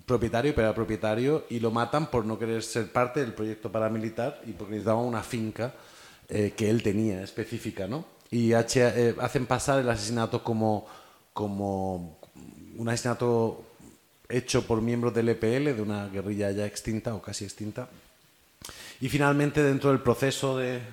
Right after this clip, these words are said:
justicia y paz, uno de los procesos impulsados, en este caso la supuesta desmovilización paramilitar que impulsó Uribe, eh, este hombre empieza a confesar crímenes y aparece el crimen del padre de Nilda, ¿no?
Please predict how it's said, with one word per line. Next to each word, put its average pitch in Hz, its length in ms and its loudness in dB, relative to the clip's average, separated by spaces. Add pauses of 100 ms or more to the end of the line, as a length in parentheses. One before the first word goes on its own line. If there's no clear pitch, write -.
(140)
justicia 143 540 0
y 127 60 4
paz, 135 300 0
uno 127 180 -2
de 127 60 0
los 117 140 -4 (640)
procesos 131 640 0
impulsados, 120 800 -2 (380)
en 107 200 -2
este 117 220 -4
caso 120 220 0
la 117 100 2
supuesta 127 560 2
desmovilización 110 720 -2
paramilitar 107 640 -2
que - 80 -4
impulsó 107 380 0
Uribe, 117 400 2 (600)
eh, 131 600 6
este 131 160 0
hombre 143 120 6
empieza 131 220 0
a 120 40 -6
confesar 127 460 0
crímenes 131 560 -2
y 107 120 0
aparece 107 320 0
el 104 80 -6
crimen 113 320 -2
del 113 120 2
padre 113 300 2
de 110 100 2
Nilda, 110 320 2
¿no? 120 140 -10